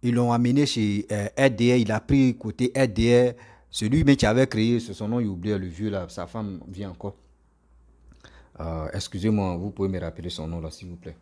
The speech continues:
Son nom qui m'échappe là. Donc, euh, il allait au, au R D R. R D R, vous, vous, vous,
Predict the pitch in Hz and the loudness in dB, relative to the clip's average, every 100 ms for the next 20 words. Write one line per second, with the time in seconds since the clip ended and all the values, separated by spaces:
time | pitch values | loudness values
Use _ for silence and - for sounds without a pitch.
0 | _ _ _ _ _ _ _ _ _ _ | _ _ _ _ _ _ _ _ _ _
1 | _ _ - 80 90 95 80 80 - 78 | _ _ -14 -10 -8 -10 -12 -12 -12 -12
2 | - - _ - - - _ _ _ _ | -12 -14 _ -18 -18 -20 _ _ _ _
3 | _ _ _ - 208 208 151 110 - _ | _ _ _ 6 6 6 2 -4 -10 _
4 | _ - 139 156 185 151 - 139 139 175 | _ -8 -2 6 8 8 4 -2 -2 -2
5 | 170 123 117 101 - _ _ _ _ _ | -2 -2 -2 -4 -14 _ _ _ _ _
6 | _ _ _ _ _ 135 147 110 127 123 | _ _ _ _ _ 0 2 6 6 6
7 | 139 143 143 143 | 0 -2 -2 -2